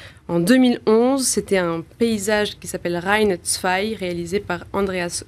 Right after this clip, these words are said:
Gursky, aussi vendu par Christie's pour quatre millions trois.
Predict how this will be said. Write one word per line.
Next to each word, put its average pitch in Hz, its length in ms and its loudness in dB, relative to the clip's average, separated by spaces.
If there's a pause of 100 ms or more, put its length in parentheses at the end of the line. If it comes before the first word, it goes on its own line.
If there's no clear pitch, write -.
Gursky, 185 580 -8 (380)
aussi 214 320 0
vendu 190 260 -2
par 190 180 -4
Christie's 220 460 -6
pour - 300 -8
quatre 247 220 -2
millions 170 340 0
trois. - 240 -12